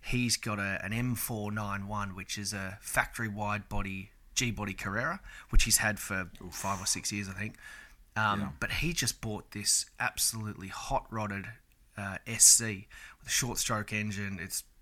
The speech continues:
Speaker 1: freaking great.
Speaker 2: Oh.
Speaker 1: But, you know, for him, he's really agonized over all of these memories that he's created in the, in the wide body, um, Carrera.
Speaker 2: Yeah.
Speaker 1: With his,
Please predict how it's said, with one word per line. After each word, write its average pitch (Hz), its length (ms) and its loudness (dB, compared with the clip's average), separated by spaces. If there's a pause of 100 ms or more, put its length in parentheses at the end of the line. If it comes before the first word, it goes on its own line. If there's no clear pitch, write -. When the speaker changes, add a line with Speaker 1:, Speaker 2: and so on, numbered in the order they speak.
Speaker 1:
freaking 110 760 -10
great. 98 500 -6 (160)
Speaker 2:
Oh. 92 340 -4
Speaker 1:
But, 131 180 8
you 135 80 0
know, 117 140 2
for - 160 -2
him, 120 560 2 (260)
he's 180 320 8
really 123 280 2
agonized 123 600 2
over 107 440 -2 (600)
all 196 260 2
of 190 60 -4
these 147 240 2
memories 139 540 -2
that 107 100 -6
he's 110 140 -4
created 117 640 -2
in 107 180 -4
the, 104 260 -4
in 113 120 -4
the 107 80 -2
wide 110 400 2
body, 104 440 -2 (320)
um, 98 320 -6
Carrera. 113 600 2 (160)
Speaker 2:
Yeah. 85 280 -4 (360)
Speaker 1:
With 147 140 0
his, 98 220 -4